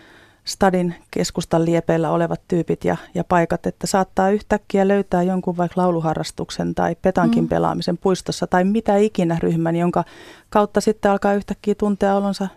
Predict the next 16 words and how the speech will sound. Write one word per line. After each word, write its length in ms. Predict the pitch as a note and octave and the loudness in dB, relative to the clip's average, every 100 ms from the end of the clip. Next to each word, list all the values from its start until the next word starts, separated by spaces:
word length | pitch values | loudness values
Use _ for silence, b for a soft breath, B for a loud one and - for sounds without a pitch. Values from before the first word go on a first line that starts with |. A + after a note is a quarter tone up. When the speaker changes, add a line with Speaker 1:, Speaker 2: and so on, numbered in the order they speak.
| _ | _
Speaker 1:
ylipäätään 640 | G3 G3 A3+ G#3+ E3+ E3 D#3+ | -4 2 2 4 2 0 0
vähän 360 | E3+ D#3 D#3+ E3+ - b b b b b | -2 0 -2 -4 -12 b b b b b
ehkä 240 | E3 - E3+ - | -10 -6 -6 -4
kokonaisemmaksi. 920 | E3+ E3+ E3 E3+ F#3+ F#3+ F#3+ - - _ _ - | -2 0 -2 -4 -2 -2 -2 -4 -8 _ _ -4
Ja 140 | F3+ - - | -4 -4 -6
pikkuhiljaa 480 | F#3 - F#3 F#3 F#3 | -6 -2 0 2 0
se 80 | |
seksuaalisuuskin 840 | F3+ F#3+ - E3+ E3+ - F3 - F3 | 0 -4 -2 -2 -2 -4 -6 -4 -2
alkaa 300 | E3+ - F3 | -2 -2 -2
sieltä 220 | F3+ E3+ | -2 -2
löytyä 340 | F3 E3+ - F3 | -2 -2 -2 -2
mahdollisesti 460 | E3+ F3 E3 - | -2 -4 -8 -4
jonkun 300 | F3+ F3+ F3+ | -4 -4 -8
kiinnostuneen 580 | - F3+ E3+ - E3+ E3+ | -4 -4 -4 -6 -6 -4
katseen 400 | F3 E3+ - F3+ | -4 -6 -8 -10
kautta. 320 | - _ - | -12 _ -20